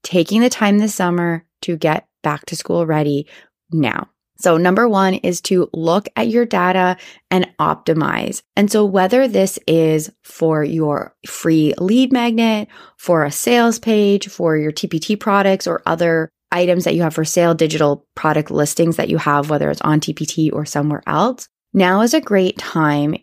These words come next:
in the slow season to look at what you have and to look at the numbers to make decisions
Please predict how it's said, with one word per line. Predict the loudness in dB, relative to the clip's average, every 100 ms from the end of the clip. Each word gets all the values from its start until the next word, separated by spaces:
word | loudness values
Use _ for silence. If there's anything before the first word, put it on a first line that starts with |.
| _
in | 0 0
the |
slow | 0 0 0
season | 0 -2 -2 -2 -2
to | -4 -2 0 0 -4
look | -2 0 0
at | 0
what | 2 2
you | 0
have | 0 0 0 -2 -6 -20 -20 -20 -4
and | 0 2 2
to | 2
look | 0 0 0
at | 0
the | 0
numbers | 2 2 2 2 2 0 -2 -6
to | 0 2
make | 2 2 -2 -4
decisions | -2 0 0 2 2 0